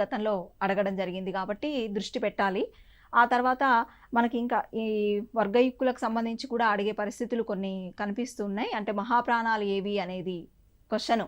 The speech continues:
అడగొచ్చు అనమాట. మహాప్రాణాక్షరాలు లేదా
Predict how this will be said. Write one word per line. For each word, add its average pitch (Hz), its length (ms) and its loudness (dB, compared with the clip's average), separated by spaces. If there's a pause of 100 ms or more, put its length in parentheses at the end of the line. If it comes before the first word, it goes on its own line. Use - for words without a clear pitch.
అడగొచ్చు 220 380 2
అనమాట. 165 260 -6 (520)
మహాప్రాణాక్షరాలు 202 1600 2
లేదా 254 320 2